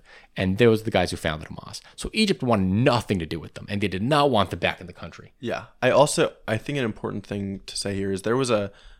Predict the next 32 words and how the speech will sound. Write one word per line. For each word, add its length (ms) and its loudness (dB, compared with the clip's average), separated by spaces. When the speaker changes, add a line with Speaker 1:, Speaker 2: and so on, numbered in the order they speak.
Speaker 2:
there 160 4
was 180 4
a 480 2
civil 380 0
war 360 -2
inside 400 -4
Gaza 440 -6
after 380 -6
Hamas 380 -6
won 120 -4
the 100 -8
elections 440 -6
Speaker 1:
Mm-hmm. 240 -4
Speaker 2:
because 420 -2
it 340 -4
militarily 760 0
destroyed 800 -4
Fatah, 680 -6
the, 360 -4
um, 360 -8
the 100 -4
opposition 500 -8
party. 320 -16
Speaker 1:
Right. 180 -6
Speaker 2:
So 80 0
now, 640 4
of 140 -6
course, 340 -2
Gaza 400 6
is, 300 -4
is 240 -4
ruled 840 2